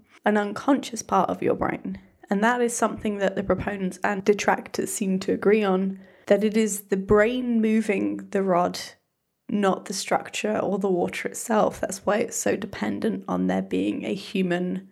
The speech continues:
agent in it. You have to have a human dowser. It's not possible to just have a dowsing rod in isolation to behave in the same kind of way, because it relies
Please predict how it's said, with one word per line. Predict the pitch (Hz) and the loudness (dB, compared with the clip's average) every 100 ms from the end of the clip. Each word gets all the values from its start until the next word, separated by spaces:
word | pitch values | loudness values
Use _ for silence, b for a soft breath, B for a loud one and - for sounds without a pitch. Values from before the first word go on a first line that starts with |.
| - | 0
agent | 214 233 - 220 202 - | 2 2 0 -4 -4 -4
in | 196 | -4
it. | - - - | -4 -6 -8
You | 196 | -6
have | 196 - 180 - | -6 -8 -8 -2
to | 196 | -2
have | 196 - 156 185 - - - | 0 0 0 -2 -8 -12 -4
a | - | -4
human | 190 - 170 190 165 - - - - | -4 -2 0 0 -2 -4 -8 -16 -2
dowser. | - 165 170 - - - | 4 4 2 0 -2 0
It's | - 190 - | -4 -4 -4
not | - - | -4 -4
possible | 185 170 190 165 | -6 -4 -4 -4
to | - - | -6 -4
just | - 170 - | -2 -2 -4
have | 190 185 | -6 -2
a | 185 | -2
dowsing | - 160 180 - 175 185 | 2 2 2 -2 -4 2
rod | 190 233 240 - - | 4 4 0 -8 2
in | 202 | 4
isolation | 185 175 185 175 147 - 190 185 | 4 2 2 2 2 0 -4 -4
to | - | -4
behave | 180 190 - | -2 0 0
in | 190 185 | 0 -2
the | |
same | 185 - - - - | -4 -4 -2 -2 -6
kind | - 170 165 | -6 -4 -4
of | 175 | 0
way, | 170 170 160 | 4 4 4
because | - 180 190 | -2 -10 -12
it | - - | -10 -6
relies | 170 175 - 214 214 | 0 2 4 2 -2